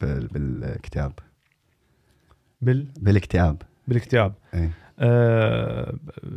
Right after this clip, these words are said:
Speaker 2: كربط بالاكتئاب، آه،
Speaker 1: أنت كل ما قاعد تسوي شيء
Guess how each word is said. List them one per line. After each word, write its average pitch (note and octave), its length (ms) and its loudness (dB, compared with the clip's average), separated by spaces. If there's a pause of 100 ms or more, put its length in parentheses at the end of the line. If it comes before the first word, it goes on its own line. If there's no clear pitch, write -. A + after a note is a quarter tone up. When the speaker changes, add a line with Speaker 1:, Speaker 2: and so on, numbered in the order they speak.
(260)
Speaker 2:
كربط D3 500 2
بالاكتئاب، A2+ 600 2 (800)
آه، A2 180 2
Speaker 1:
أنت G2+ 140 4
كل A2 180 2
ما G#2+ 120 4
قاعد F2+ 160 4
تسوي F#2 360 2
شيء G2 400 2